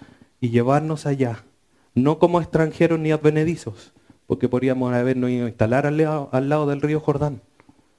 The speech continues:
pero hubiésemos sido extranjeros y advenedizos. El único que tenía poder de tomarnos y llevarnos y darnos ciudadanía, que fuéramos herederos, miembros del mismo cuerpo, ciudadanos con esperanza, con Dios, teniendo a Cristo,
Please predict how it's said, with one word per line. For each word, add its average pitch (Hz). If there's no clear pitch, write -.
pero 113
hubiésemos 127
sido 135
extranjeros 120
y 135
advenedizos. 113
El 120
único 143
que 143
tenía 139
poder 131
de 127
tomarnos 127
y 117
llevarnos 120
y 117
darnos 123
ciudadanía, 117
que -
fuéramos 120
herederos, 120
miembros 123
del 113
mismo 117
cuerpo, 131
ciudadanos 135
con 151
esperanza, 135
con 156
Dios, 147
teniendo 143
a 131
Cristo, 170